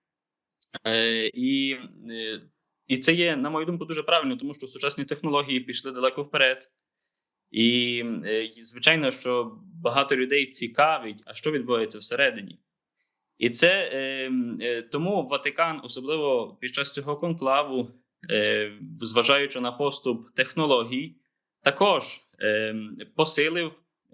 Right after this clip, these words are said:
певний захист, аби не було жодних впливів. Так само перевіряється Сикстинська капела, перевіряються кімнати в домі Святої Марти, де будуть проживати кардинали, чи там немає якихось,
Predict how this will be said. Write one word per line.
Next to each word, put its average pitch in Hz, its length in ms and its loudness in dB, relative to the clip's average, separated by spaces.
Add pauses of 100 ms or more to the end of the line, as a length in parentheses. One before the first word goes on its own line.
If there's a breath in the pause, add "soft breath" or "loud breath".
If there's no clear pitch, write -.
певний 151 320 2
захист, 139 640 0 (920)
аби 131 200 6
не 131 80 2
було 131 260 0
жодних 123 320 -4
впливів. 127 540 -4 (400)
Так 120 140 -2
само 156 220 4
перевіряється 131 960 0
Сикстинська 127 560 -2
капела, 143 400 0
перевіряються 120 600 -2
кімнати 127 480 -2
в 117 40 -10
домі 120 200 -4
Святої 127 280 -2
Марти, 123 300 -2
де 120 80 -8
будуть 117 300 -10
проживати 120 380 0
кардинали, 123 520 0
чи 110 140 -8
там 110 140 -12
немає 110 240 -2
якихось, 110 540 0